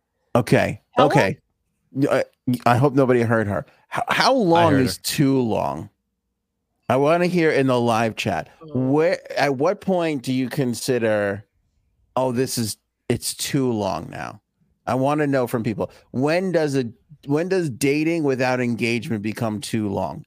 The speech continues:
Speaker 1: At what year?
Speaker 2: I think it depends on how old you are too.
Speaker 1: Okay, let's put
Speaker 3: Mm.
Speaker 1: us at the age that we were at, late twenties, mid,
Speaker 3: Late
Speaker 1: mid, mid
Speaker 2: Nope.
Speaker 1: to late twenties.
Speaker 3: So if you
Speaker 2: I was
Speaker 3: start
Speaker 2: twenty-two
Speaker 3: dating,
Speaker 2: years old.
Speaker 3: you got engaged at twenty-two?
Speaker 1: Late
Speaker 2: Yep.
Speaker 1: twenties.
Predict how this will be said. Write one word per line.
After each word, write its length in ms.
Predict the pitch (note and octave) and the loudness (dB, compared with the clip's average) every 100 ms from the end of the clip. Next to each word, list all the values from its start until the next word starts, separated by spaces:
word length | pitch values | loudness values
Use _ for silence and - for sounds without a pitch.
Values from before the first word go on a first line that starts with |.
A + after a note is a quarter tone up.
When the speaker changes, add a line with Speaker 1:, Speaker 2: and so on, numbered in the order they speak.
| - | -4
Speaker 1:
At 160 | F#2 | -4
what 320 | G2+ A2 A2+ | -2 -2 -2
year? 240 | G2 G2 - | -8 -8 -4
Speaker 2:
I 100 | F3+ | -4
think 200 | F#3 G#3 | -4 -6
it 100 | G#3 | -4
depends 360 | F#3 - F#3+ F#3 | -4 -6 -8 -8
on 100 | E3+ | -8
how 220 | F3 D#3 | -6 -6
old 240 | E3 D#3+ | -4 -6
you 120 | D3+ C3+ | -6 -8
are 120 | C3+ | -10
too. 240 | - G2 _ _ - - - | -14 -20 _ _ -18 -6 -4
Speaker 1:
Okay, 380 | C3 A#2+ B2+ - | -2 -2 -2 -4
let's 220 | A2+ A#2 | -4 -4
put 160 | G#2+ B2+ | -2 -2
Speaker 3:
Mm. 40 | |
Speaker 1:
us 100 | B2+ | 0
at 260 | B2+ A#2+ - | -2 -2 -2
the 140 | A#2 | -2
age 160 | A#2+ B2 | 0 0
that 120 | C3 | 0
we 100 | A2+ | 0
were 120 | C3+ | 0
at, 280 | D#3 G#2 - | -2 -4 -6
late 320 | F#2 F#2 F#2+ | -6 -4 -4
twenties, 600 | - B2+ A2+ D#2+ - - - | -6 -6 -4 -6 -14 -20 -10
mid, 220 | G#2+ G#2+ C3 - | -4 -4 -6 -4
Speaker 3:
Late 100 | A#2 | 0
Speaker 1:
mid, 220 | B2 D3+ E3+ F3 _ _ _ _ _ | 0 -2 -8 -14 _ _ _ _ _
mid 140 | A2 A#2 | -2 0
Speaker 2:
Nope. 60 | G#3 | 0
Speaker 1:
to 60 | |
late 200 | A#2 A2+ | 0 -2
twenties. 440 | G#2+ G2+ E2+ D#2+ A2 | -2 -4 -2 -6 -10
Speaker 3:
So 260 | - - A2+ | -10 -4 -4
if 100 | A#2 | -4
you 60 | |
Speaker 2:
I 20 | |
was 80 | G#2 | -8
Speaker 3:
start 400 | - G#3 C3+ C#3+ A#3 C4+ | 0 4 6 4 2 -2
Speaker 2:
twenty-two 200 | C4+ A#3+ | 0 0
Speaker 3:
dating, 180 | A#3+ A#3+ | -2 -2
Speaker 2:
years 220 | A3+ F#3 | -2 -4
old. 320 | E3+ C#3+ C#3 _ _ _ _ _ _ _ - | -4 -6 -8 _ _ _ _ _ _ _ -8
Speaker 3:
you 120 | B2 | 0
got 160 | C#3+ C3+ | 2 2
engaged 340 | B2 C3 - | 0 0 -2
at 100 | A2+ | -8
twenty-two? 500 | - B2+ A#2+ A#2+ C#3+ - _ - | -4 -4 -2 -4 -4 -8 _ -2
Speaker 1:
Late 200 | B2 B2 | 0 0
Speaker 2:
Yep. 60 | - | 0
Speaker 1:
twenties. 500 | A#2+ F#2 A2 - | 0 0 -6 -10